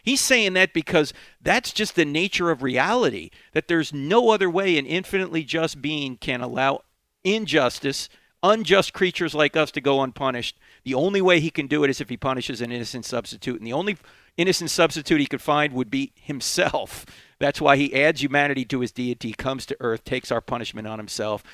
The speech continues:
and by trusting in him, you can not only be forgiven, you can be given his righteousness, and that's the <clears throat> ultimate identity we can all have.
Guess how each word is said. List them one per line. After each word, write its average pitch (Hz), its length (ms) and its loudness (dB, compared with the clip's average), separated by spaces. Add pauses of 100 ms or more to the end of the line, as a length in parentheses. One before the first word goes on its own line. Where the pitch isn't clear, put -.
(140)
and 113 120 -10
by 110 140 0
trusting 135 500 -2
in 120 140 -8
him, 117 200 -10
you 110 120 -8
can 123 160 -6
not 120 160 -6
only 110 160 -8
be 101 140 -16
forgiven, 135 800 2 (280)
you 117 100 -8
can 113 180 -8
be 104 240 -10 (100)
given 143 360 4
his 117 220 -6
righteousness, 123 680 -4
and 123 140 -6
that's 175 180 -2
the - 240 -4
<clears throat> - 60 -20
ultimate 170 680 4
identity 131 600 0
we 123 120 -6
can - 220 -8
all 127 260 0
have. 113 400 -6